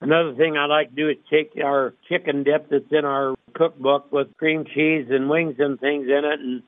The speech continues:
chunks of chicken and lay that in there, and I like to drizzle a little extra wings and things on top of that. I also just take and brown up some ground beef or ground pork, mix our taco sauce in with it, and fill 'em with that,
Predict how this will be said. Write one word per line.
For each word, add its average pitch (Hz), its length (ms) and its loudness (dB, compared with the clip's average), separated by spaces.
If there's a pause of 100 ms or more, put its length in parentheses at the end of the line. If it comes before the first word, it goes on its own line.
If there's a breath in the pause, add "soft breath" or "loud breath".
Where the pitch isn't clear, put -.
chunks 156 300 0
of 120 140 -8
chicken 139 480 -2 (100)
and 147 220 0
lay 151 200 4
that 160 240 2
in 151 140 -2
there, 143 160 -8
and 147 100 -10
I 147 260 -4 (100)
like 147 180 -2
to 131 80 -8
drizzle 147 380 -2
a - 0 -
little 139 240 -2
extra 143 360 -2
wings 139 360 -2
and 135 160 -6
things 147 260 -6
on 135 200 -8
top 135 280 -2
of 135 120 -12
that. 147 340 -2 (120)
I 139 120 0
also 160 280 2
just 139 220 -4
take 156 240 0
and 135 120 -4
brown 151 280 2
up 147 120 -4 (100)
some 131 160 -6
ground 147 340 0
beef 147 300 -4
or 131 80 -6
ground 143 400 -4
pork, 151 380 -2 (200)
mix 143 240 0
our 139 140 2
taco 151 540 0
sauce 131 340 2
in 127 160 2
with 123 180 2
it, 147 300 -2
and 127 300 0
fill 165 200 6
'em 151 80 -4
with 139 140 0
that, 165 320 2